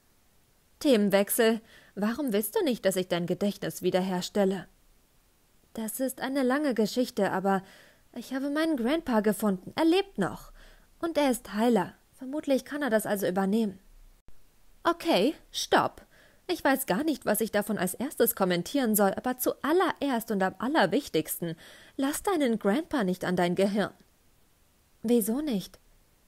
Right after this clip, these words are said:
Weil Connor gesagt hat, dass es die reinste Folter ist, sich von einem Heiler Erinnerung wiederherstellen zu lassen. Ich vermute, da wird viel mehr hergestellt als bloß verlorene Erinnerungen.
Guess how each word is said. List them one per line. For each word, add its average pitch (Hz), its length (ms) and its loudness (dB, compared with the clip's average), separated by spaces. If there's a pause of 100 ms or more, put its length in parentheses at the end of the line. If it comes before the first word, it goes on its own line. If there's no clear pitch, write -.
(400)
Weil 277 180 4
Connor 262 420 -4
gesagt 196 460 0
hat, 233 140 -4
dass 196 140 -8
es 214 120 -4
die 233 140 -2
reinste 208 460 -2
Folter 262 440 -2
ist, 170 220 -2
sich 175 140 -6
von - 140 -8
einem 170 320 -4
Heiler 214 260 0
Erinnerung 175 600 -2
wiederherstellen 175 680 -6
zu 180 120 -2
lassen. 180 400 -2 (540)
Ich 302 160 -6
vermute, 262 480 0
da 196 180 -2
wird - 160 -10
viel 285 280 -2
mehr 220 280 -2
hergestellt 190 680 -2
als - 220 -6
bloß 196 280 -2
verlorene 202 540 -2
Erinnerungen. 165 720 -4